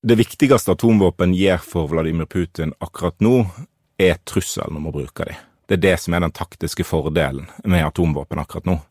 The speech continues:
For hvis vi blir redd for at han skal bruke atomvåpen, og tenker at vi ønsker ikke at denne krigen i Ukraina skal føre til atomvåpen enten der eller i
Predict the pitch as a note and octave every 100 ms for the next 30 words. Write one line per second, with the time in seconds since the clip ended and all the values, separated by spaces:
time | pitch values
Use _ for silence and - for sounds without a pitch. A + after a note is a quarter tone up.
0 | _ _ _ _ - G2+ F2 F#2 - G2
1 | F#2 F2 E2 E2+ F#2 F2+ D2 - D#2+ E2
2 | - E2 - D#2 D#2 - E2 F2 D2 -
3 | G#2+ C#3+ - _ _ _ _ _ _ F#2
4 | F2 E2 D#2 G2 D#2+ - - _ E2+ F2
5 | F2 D#2+ - - F2 - D#2 - G2+ E2+
6 | E2 E2+ - F2 D#2 D2+ D2+ - E2 E2+
7 | D#2+ C2+ F#2+ A2 _ _ _ _ - -
8 | - E2 D2 D2 D#2+ - F2 D#2+ E2 E2+
9 | D#2 F2 E2+ D2 C2+ - D2+ D#2 - F2
10 | D2 E2 C#2+ - E2+ D2+ D2+ - D2+